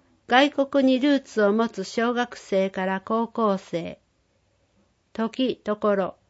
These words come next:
五月十六日土曜日、十三時から十六時、竹丸ホール。必要品、宿題、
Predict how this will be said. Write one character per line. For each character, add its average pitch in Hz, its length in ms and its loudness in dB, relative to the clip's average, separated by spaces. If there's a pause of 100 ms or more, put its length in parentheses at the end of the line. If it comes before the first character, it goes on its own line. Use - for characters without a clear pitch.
(500)
五 285 140 2
月 240 360 2
十 214 240 0
六 226 300 0
日 208 360 0
土 208 140 0
曜 226 260 0
日、 170 240 -8 (400)
十 269 220 2
三 254 300 0
時 214 160 -2
か 202 120 0
ら 196 160 0
十 220 260 0
六 214 280 0
時、 185 260 -12 (520)
竹 220 280 -4
丸 254 320 4
ホ 208 260 0
ー 170 40 -4
ル。 - 160 -14 (960)
必 233 320 -6
要 226 240 4
品、 202 320 0 (600)
宿 262 380 -2
題、 247 380 0